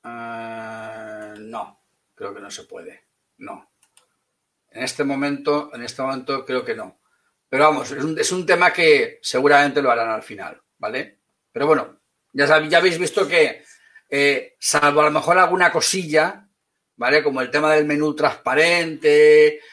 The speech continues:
o cosas así, ¿vale? Que puede ser que hoy en día haya como mucha demanda entre los fotógrafos que tener un menú transparente,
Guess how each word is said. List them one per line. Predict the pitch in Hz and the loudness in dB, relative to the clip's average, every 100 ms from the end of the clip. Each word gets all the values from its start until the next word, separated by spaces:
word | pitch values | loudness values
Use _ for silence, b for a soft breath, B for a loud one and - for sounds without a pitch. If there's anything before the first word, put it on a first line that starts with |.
| B | B
o | 117 117 | -10 -8
cosas | 139 151 151 | -6 -4 -2
así, | 139 - 170 226 _ _ _ _ 120 | -2 -2 -4 -6 _ _ _ _ -4
¿vale? | 131 165 - _ _ _ _ _ | 0 0 -4 _ _ _ _ _
Que | 135 131 127 123 120 120 113 - | -4 0 0 0 0 0 -2 -2
puede | 139 143 | 0 0
ser | 135 135 | 0 -2
que | 135 | 0
hoy | 139 | -2
en | 135 | -2
día | 139 139 135 135 - 127 | -2 0 2 -2 -6 -6
haya | 131 131 | -4 -4
como | 127 120 | -8 -10
mucha | 127 - 120 | -10 -6 -4
demanda | 117 131 131 | -2 -4 -4
entre | 120 120 | -6 -6
los | 117 | -6
fotógrafos | 113 120 127 123 120 - b b b b _ | -8 -2 -2 -2 -4 -6 b b b b _
que | 120 | -6
tener | 117 120 123 | -2 -2 -4
un | 123 | -6
menú | 120 113 | -8 -6
transparente, | 117 - 123 143 147 143 156 220 | -6 -4 -2 -2 -2 -2 -4 -6